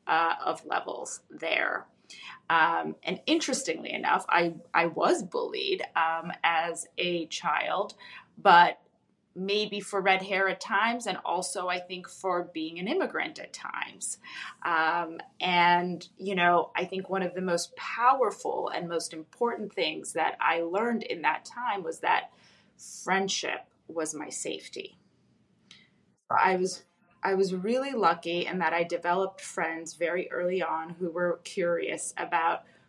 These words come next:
who I was and where I came from and took interest in my story.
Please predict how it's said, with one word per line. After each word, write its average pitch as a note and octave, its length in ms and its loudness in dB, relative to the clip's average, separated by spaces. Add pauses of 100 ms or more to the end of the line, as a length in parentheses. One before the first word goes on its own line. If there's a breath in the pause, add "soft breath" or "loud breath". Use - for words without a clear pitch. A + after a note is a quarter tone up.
who A#3 300 2
I G3+ 120 6
was F3 520 2
and E3 160 -10
where F#3 240 2
I F3 80 4
came E3 420 -8
from D#3 500 -4
and F3 140 -8
took F3+ 240 -6
interest F#3 500 -4
in D#3+ 140 -10
my D3+ 100 -12
story. - 720 -6